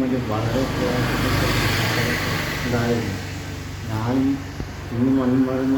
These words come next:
ഇബ്രാഹിം മാഷും കൂടിയിട്ടാണ് ഈ ആഴ്ച ബ്രാഞ്ചിൽ അന്ന് ആറ് ഏഴ് വീടാണ് ഉണ്ടായത്. ആ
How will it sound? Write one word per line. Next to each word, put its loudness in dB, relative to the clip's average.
ഇബ്രാഹിം 2
മാഷും -2
കൂടിയിട്ടാണ് -2
ഈ -2
ആഴ്ച -4
ബ്രാഞ്ചിൽ -2
അന്ന് -2
ആറ് -4
ഏഴ് 0
വീടാണ് -2
ഉണ്ടായത്. -10
ആ 2